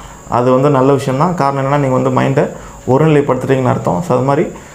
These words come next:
ஒவ்வொரு நாளும் வந்து இரவு தூங்க போகும்போது நம்ம என்ன படிச்சோன்றதை நினைச்சு பார்க்கணும். ப்ளஸ் காலையில எழுந்து அஹ், நேத்து என்ன படிச்சோம், நான் நேத்து நான் என்ன செஞ்சேன் அப்படின்றத வந்து நினைச்சு பார்த்து, ஒருவேளை உங்களுக்கு வந்துருச்சுன்னா அந்த விஷயம் உங்க மைண்டுக்குள்ள இருக்குன்னு அர்த்தம். So, அப்ப,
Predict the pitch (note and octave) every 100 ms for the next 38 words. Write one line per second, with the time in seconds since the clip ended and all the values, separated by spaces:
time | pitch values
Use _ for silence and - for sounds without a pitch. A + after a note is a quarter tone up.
0 | - - A#2 B2 D3 D3+ D3 E3 F#3+ D#3+
1 | D#3+ C#3+ D3+ D3+ D3 C#3+ C3+ C3 C#3 G3+
2 | D#3 B2+ C3 B2+ B2 B2+ B2+ B2 B2 B2
3 | B2+ C#3+ G#3 - - - D#3 D3+ C#3+ D#3+
4 | G3+ F3+ D3+ D3+ F3 - - - - -
5 | B2 B2+ C3+ D3+ C#3 D#3+ D3+ C3+ B2 C3
6 | B2+ B2+ C3 C3 B2+ B2 B2 C3+ C3 B2+
7 | B2+ B2 A#2+ B2 B2 B2 D3 G3 - -
8 | - B2+ D3+ D#3 C#3 C3+ F#3+ B2 C3 C#3
9 | F#3 D#3+ C#3 A#2+ B2+ D#3+ D#3 D#3 G#3+ -
10 | - - B2+ C3 B2+ D#3 B2+ C#3+ D3 C3+
11 | B2 B2 B2 G#2+ G2 - - - - -
12 | - - - - - D3 C3 C3